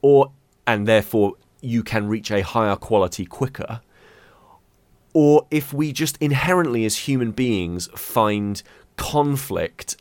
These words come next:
and the things that we, we hope never happen to us more,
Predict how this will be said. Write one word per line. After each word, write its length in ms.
and 600
the 160
things 580
that 280
we, 220
we 140
hope 380
never 220
happen 460
to 240
us 440
more, 800